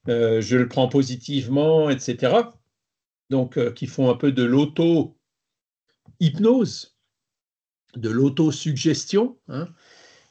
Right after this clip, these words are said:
Euh, ben, ce que j'ai déjà remarqué, c'est que parfois, euh, ce sont des situations qui sont très fragiles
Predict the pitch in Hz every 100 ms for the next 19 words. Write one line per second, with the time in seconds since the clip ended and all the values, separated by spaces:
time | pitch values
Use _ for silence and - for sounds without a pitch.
0 | 139 120 117 113 113 113 120 117 113 110
1 | - 123 120 131 123 123 117 120 123 120
2 | 170 214 - 127 - 120 117 120 - -
3 | 165 196 208 185 - 117 117 - - -
4 | 113 110 117 110 117 - 160 - 135 -
5 | - 156 - 127 123 160 254